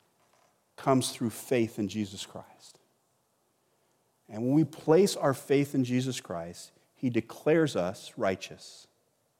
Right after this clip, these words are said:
And when he declares us righteous, he gives us a new heart.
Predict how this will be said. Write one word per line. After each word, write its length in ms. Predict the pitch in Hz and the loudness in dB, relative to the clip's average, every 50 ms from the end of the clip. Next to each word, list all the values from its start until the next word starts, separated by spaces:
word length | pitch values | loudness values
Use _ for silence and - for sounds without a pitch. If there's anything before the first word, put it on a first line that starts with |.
| _ _ _ _ _ _ _ _ _ _ _ _ _ _ _ _ _ _ _ _ _ _ _ _ _ _ _ _ _ _ _ _ _ _ _ _ | _ _ _ _ _ _ _ _ _ _ _ _ _ _ _ _ _ _ _ _ _ _ _ _ _ _ _ _ _ _ _ _ _ _ _ _
And 120 | - 120 123 | -6 -2 0
when 80 | 123 | 0
he 80 | 123 113 | 0 0
declares 560 | 117 110 - - - 143 139 151 170 160 180 | 0 -2 -4 -2 0 4 4 6 4 4 2
us 180 | 170 160 - - | 0 -2 0 2
righteous, 440 | 117 107 110 110 - 117 110 - | 2 2 2 2 -2 -6 -8 -6
he 100 | - 117 | -6 -4
gives 260 | 110 117 117 110 - 117 | -2 0 0 0 -2 -4
us 160 | 110 - - | -8 -6 -4
a 60 | 110 | -2
new 160 | 110 110 107 | 0 0 0
heart. 400 | - - 85 82 85 - - - | -2 -4 -6 -8 -8 -10 -20 -20